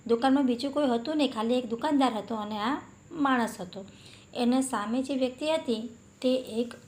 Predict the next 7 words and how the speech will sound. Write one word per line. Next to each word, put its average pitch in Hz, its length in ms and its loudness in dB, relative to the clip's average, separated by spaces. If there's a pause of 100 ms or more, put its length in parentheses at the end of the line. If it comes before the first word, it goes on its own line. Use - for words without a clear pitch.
(220)
લેડીઝ 247 400 2
હતી. 185 280 -12 (580)
યુવકે 277 340 2
કહ્યું, 294 300 2
"મેડમ, 262 320 4 (280)
તમે 262 200 2
મને 285 360 2